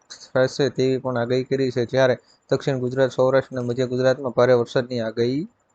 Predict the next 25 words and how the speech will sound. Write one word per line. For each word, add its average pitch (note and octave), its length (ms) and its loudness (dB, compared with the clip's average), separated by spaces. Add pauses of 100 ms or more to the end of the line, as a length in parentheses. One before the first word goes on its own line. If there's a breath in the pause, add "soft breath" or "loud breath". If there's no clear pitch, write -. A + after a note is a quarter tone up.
(220)
કરી D3+ 380 0
છે. - 140 -12 (440 loud breath)
ખેડૂતોના D3+ 500 -2
બે C3 180 2
લાખ B2+ 240 0
સુધીના A#2+ 380 -6
દેવા A#2 280 -2
માફ. A#2+ 280 -4 (1400)
એક D3+ 160 0 (240)
માહિતી C3+ 440 -2
અનુસાર C3+ 320 -2
ગુજરાતમાં B2 640 -2
કુલ C3+ 240 0 (580)
ત્રેપન C3+ 500 -2
લાખ C3 220 2
વીસ B2 200 -8
હજાર C3 260 0
છસો - 260 -6
ને C3 200 -2
છવ્વીસ C#3 480 -2
ખેડૂતો C3+ 380 -2 (300)
આ B2 140 4
યાદીમાં B2+ 460 2
નોંધાયેલા B2+ 480 2
છે. - 160 -12